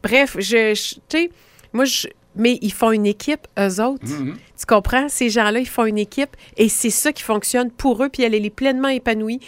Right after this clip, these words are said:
Speaker 1: lui aussi. Puis la journée qu'elle va décider, peut-être ou jamais, de retourner sur le marché du travail, ben ça va être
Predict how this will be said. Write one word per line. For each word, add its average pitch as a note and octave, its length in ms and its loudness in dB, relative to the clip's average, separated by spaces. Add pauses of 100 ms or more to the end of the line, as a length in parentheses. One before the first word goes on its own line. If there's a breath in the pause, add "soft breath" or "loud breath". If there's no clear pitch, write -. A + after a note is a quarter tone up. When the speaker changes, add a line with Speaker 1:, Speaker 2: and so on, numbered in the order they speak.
(180 loud breath)
Speaker 1:
lui B3+ 180 2
aussi. C#4 360 -2 (220 loud breath)
Puis - 140 -2
la F#3 120 4
journée D4+ 360 2
qu'elle C#4 140 2
va A#3 100 0
décider, A3+ 480 -2 (180)
peut-être A3+ 480 0 (140)
ou F#4+ 100 8
jamais, C4+ 380 0 (240 loud breath)
de G3 100 4
retourner B3+ 440 4
sur B3 140 -2
le G#3+ 100 0
marché G3 280 -6
du G#3+ 140 -12
travail, G#3+ 500 -2 (320 loud breath)
ben G#3 140 4
ça F#3+ 180 0
va G#3 140 0
être A3 160 -6